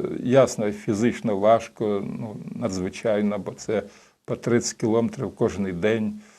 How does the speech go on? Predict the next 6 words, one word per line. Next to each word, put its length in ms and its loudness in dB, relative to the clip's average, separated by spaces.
Е, 40 -12
ну, 460 -6
йшли 580 -4
і 40 -4
навантаження. 1000 0
І... 240 -8